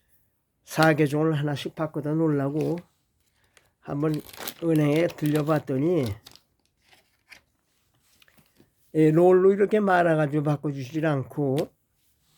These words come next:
비닐로 이 지퍼 잭에다가 넣어서 이제 바꿔줍-, 줍니다, 이게.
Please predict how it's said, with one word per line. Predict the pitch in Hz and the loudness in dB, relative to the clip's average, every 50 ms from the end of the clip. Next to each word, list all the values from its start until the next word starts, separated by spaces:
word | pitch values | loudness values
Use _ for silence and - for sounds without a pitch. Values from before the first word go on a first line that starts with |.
| _ _ _ _ _ _ _ _ _ _ _ _ _ _ _ _ - | _ _ _ _ _ _ _ _ _ _ _ _ _ _ _ _ -8
비닐로 | - 170 175 185 185 180 175 180 196 214 | -2 0 2 2 2 2 2 2 2 0
이 | 220 220 202 | 0 -2 -4
지퍼 | - - 185 180 165 - - 185 170 - | -6 -6 -6 -6 -6 -4 -4 -4 -4 -2
잭에다가 | - - - 208 196 175 175 160 160 151 147 147 143 | -4 -2 0 0 2 2 0 0 2 0 2 0 0
넣어서 | 139 139 143 139 - 139 135 | 0 -2 -2 -2 -4 -4 -6
이제 | 131 123 135 | -6 -6 -6
바꿔줍-, | 131 - 127 123 - - 123 120 127 123 123 120 117 - - - - - - - | -6 -4 -6 -6 -6 -6 -8 -8 -8 -8 -8 -8 -10 -12 -16 -20 -20 -20 -20 -14
줍니다, | - 143 139 131 120 127 151 175 165 | -6 -4 -2 -2 -2 -2 -4 -4 -4
이게. | 131 113 107 104 | -4 -4 -6 -8